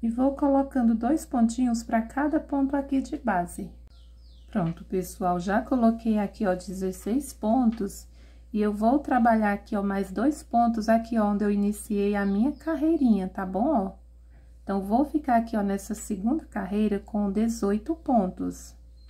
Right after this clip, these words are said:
Então, pessoal, eu falei pra vocês no início, né, que eu estava, que eu me inspirei no trabalho aí, é, da Leila Matos,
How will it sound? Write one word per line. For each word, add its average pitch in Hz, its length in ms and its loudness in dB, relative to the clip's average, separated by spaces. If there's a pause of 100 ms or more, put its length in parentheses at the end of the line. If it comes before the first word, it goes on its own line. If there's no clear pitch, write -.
(500)
Então, 208 320 0
pessoal, 190 500 -4
eu 185 100 -2
falei 190 480 -6
pra 185 160 -8
vocês 190 460 -6
no 185 80 -4
início, 190 560 -2
né, 190 140 -2
que 190 140 -10
eu 196 40 -4
estava, 190 680 -6 (380)
que - 80 -4
eu 185 60 0
me 196 100 2
inspirei 214 540 0
no 202 100 -2
trabalho 190 520 -2
aí, 190 500 -2 (920)
é, 190 600 -6 (2000)
da 190 140 -2
Leila 196 380 0
Matos, 196 760 0